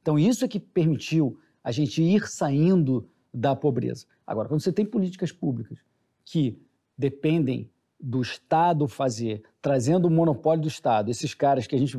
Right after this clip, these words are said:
a gente sabe, vai pra Brasília e os caras querem poder, né? O dinheiro é desperdiçado.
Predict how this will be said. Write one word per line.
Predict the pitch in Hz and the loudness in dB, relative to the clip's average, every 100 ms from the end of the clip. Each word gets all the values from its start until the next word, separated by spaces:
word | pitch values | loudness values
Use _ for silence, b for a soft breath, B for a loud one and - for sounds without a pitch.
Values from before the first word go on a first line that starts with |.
| 113 - | -12 -10
a | 107 | -8
gente | 107 135 | -8 -4
sabe, | - - 101 | -2 -2 -4
vai | - 113 | -2 0
pra | 147 | 0
Brasília | 147 170 143 117 143 214 | 0 2 0 2 2 0
e | |
os | 254 | -2
caras | 294 277 | -4 -4
querem | 240 185 95 | -2 -4 -2
poder, | 208 240 196 175 170 151 B B B - | 0 4 4 4 2 0 B B B -6
né? | 131 117 113 | -4 -2 -4
O | 135 | -4
dinheiro | 113 131 127 | 0 0 0
é | |
desperdiçado. | 113 - 135 143 185 262 175 156 135 | -2 -2 -2 -2 0 2 4 2 0